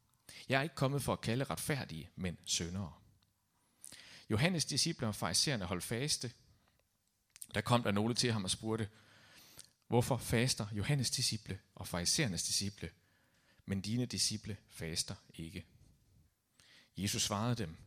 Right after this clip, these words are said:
"Kan brudsvendene faste, mens brudgommen er sammen med dem? Så længe de har brudgommen hos sig, kan de ikke faste.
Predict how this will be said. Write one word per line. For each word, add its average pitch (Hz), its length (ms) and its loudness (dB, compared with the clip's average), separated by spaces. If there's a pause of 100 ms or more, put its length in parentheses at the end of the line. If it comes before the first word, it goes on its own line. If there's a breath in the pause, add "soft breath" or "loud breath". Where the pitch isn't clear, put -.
(280 soft breath)
"Kan 120 120 2
brudsvendene 131 680 4
faste, 123 580 0
mens 104 200 -2
brudgommen 135 500 2
er 85 40 -4
sammen 127 340 -2
med 85 100 -6
dem? - 120 -14 (840 loud breath)
Så - 160 6
længe 143 220 6
de 151 100 2
har 127 80 4
brudgommen 139 460 2
hos 156 180 4
sig, - 140 2
kan 104 160 -2
de 98 60 -2
ikke 151 140 0
faste. - 460 -2